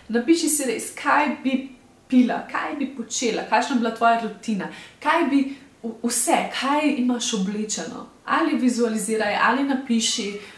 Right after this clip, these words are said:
napiši to svojo zgodbo in, in poglej, kaj so tiste malenkosti, ki jih ti povezuješ s tem, da bi bila recimo bogata ali pa da bi imela več denarja, in potem probi to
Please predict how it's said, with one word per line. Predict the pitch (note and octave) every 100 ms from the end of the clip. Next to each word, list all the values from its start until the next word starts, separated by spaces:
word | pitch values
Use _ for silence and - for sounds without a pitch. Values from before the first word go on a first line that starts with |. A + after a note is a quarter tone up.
| G#3
napiši | G#3 - E4+ - D#4
to | B3+
svojo | B3+ A3+ G#3+ G#3
zgodbo | F#3 G3 F#3+ F#3 G3 - - - -
in, | A3+ G#3 -
in | A#3+ A#3 -
poglej, | A3+ F#3 C4 E4+ - -
kaj | B3 C#4+
so | B3+
tiste | B3 - A3+
malenkosti, | G3+ G3 G3+ G3 F#3 G3 - D4 F4 - - - - _ _ _
ki | -
jih | C4 -
ti | C#4+
povezuješ | C4 A3 G3+ C4 -
s | -
tem, | A3 G#3+
da | F#3
bi |
bila | F#3 F#3 F3
recimo | - F#3+ F3+
bogata | F3+ F3+ F3+ F#3 F3+
ali | G3
pa |
da | G3
bi | G3
imela | G3+ G3+
več | G3+ G3 -
denarja, | F#3+ F#3 C4
in | A3+ G#3+
potem | - B3 B3+
probi | A3 A#3
to | A3